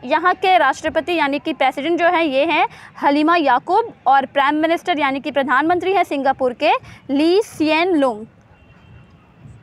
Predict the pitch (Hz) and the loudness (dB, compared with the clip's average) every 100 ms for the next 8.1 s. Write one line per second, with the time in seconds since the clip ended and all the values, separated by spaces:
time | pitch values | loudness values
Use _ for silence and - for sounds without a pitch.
0 | - _ _ - - - - - - 330 | -20 _ _ -20 -20 -20 -20 -20 -6 -2
1 | 320 370 392 427 466 - 370 403 294 294 | 2 2 4 2 0 0 2 2 2 2
2 | 262 277 - 285 294 285 330 330 339 320 | 4 2 0 -2 2 2 2 0 -2 -4
3 | 294 415 330 339 - 311 311 403 427 427 | -2 0 0 -2 -2 0 0 2 0 0
4 | - 339 - 320 339 349 269 254 262 392 | 0 -2 0 -4 0 0 2 2 2 -2
5 | - - - - 311 381 427 415 311 311 | -10 -20 -20 -6 -4 2 2 4 2 0
6 | 403 - 415 466 320 302 285 294 320 - | -4 -2 0 0 0 0 2 2 0 0
7 | 415 339 269 285 330 339 254 - 240 233 | 0 2 2 2 0 2 0 0 -2 -2
8 | 175 | -8